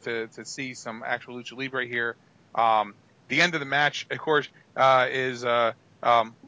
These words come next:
<laughs> L A Park spears, uh, um, El Hijo de Doctor Wagner Junior, uh, for the win, and I'm like, "A spear to win?" Like, it wasn't any crazy, you know, sixteen flip,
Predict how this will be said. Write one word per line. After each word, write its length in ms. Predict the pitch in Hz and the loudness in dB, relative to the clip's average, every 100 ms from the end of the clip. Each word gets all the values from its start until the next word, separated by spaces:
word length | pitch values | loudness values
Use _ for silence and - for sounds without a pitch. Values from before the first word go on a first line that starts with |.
| - | -14
<laughs> 260 | - - - | -14 -10 2
L 160 | 165 156 | 4 4
A 80 | |
Park 380 | 135 165 160 - - _ _ | 4 4 4 2 -10 _ _
spears, 880 | - - - 220 233 226 214 - - _ _ - | -8 -4 2 8 10 10 6 0 -14 _ _ 2
uh, 760 | 139 139 135 131 127 139 127 | 6 8 8 6 4 4 4
um, 220 | 123 120 120 | 2 -4 -2
El 160 | 131 131 | 0 0
Hijo 340 | 160 147 139 | -2 0 0
de 300 | 127 135 131 | 2 4 4
Doctor 380 | 120 120 - 127 | 4 2 2 0
Wagner 380 | 123 120 120 113 | 4 4 2 -4
Junior, 500 | 170 180 160 151 - _ _ - | -4 -2 0 0 -2 _ _ 4
uh, 340 | 139 135 127 | 8 8 6
for 140 | - | 0
the 100 | 135 | -6
win, 260 | 139 196 175 | 4 4 6
and 80 | 156 | 4
I'm 100 | 143 | 2
like, 160 | 139 - | 2 -2
"A 60 | |
spear 420 | - - 175 202 240 | -14 -8 -2 0 0
to 80 | |
win?" 300 | 196 180 151 | 0 -2 -2
Like, 200 | 117 123 - - - | -2 -4 -6 -10 -2
it 80 | |
wasn't 240 | 180 220 214 | 2 4 4
any 160 | 202 | 0
crazy, 920 | 165 - 160 160 160 147 151 147 147 - _ _ - | 0 -2 0 0 0 -6 -8 -8 -10 -14 _ _ -8
you 100 | 131 | -2
know, 160 | 127 | -2
sixteen 680 | 123 - 175 - - 165 156 | -2 -4 -2 -2 -4 -8 -8
flip, 420 | - 139 139 131 | -8 0 2 2